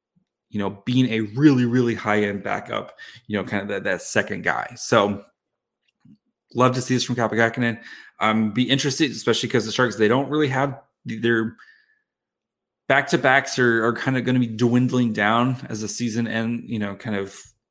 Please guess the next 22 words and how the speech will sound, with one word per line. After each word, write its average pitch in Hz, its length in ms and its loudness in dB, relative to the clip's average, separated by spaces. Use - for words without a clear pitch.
ends 117 260 0
here. 135 380 2
Um, 104 520 0
interesting 123 400 -2
to 127 60 0
see 143 100 -2
if 127 100 0
Kaapo 113 240 0
Kähkönen 120 380 -4
can 117 100 -8
kind 113 160 -2
of 110 80 -2
take 110 240 -2
the 120 100 -2
reins 113 280 -2
right 110 140 0
now 110 260 2
and 107 300 -4
turn 117 240 0
this 117 180 0
season 113 260 -4
around 107 440 0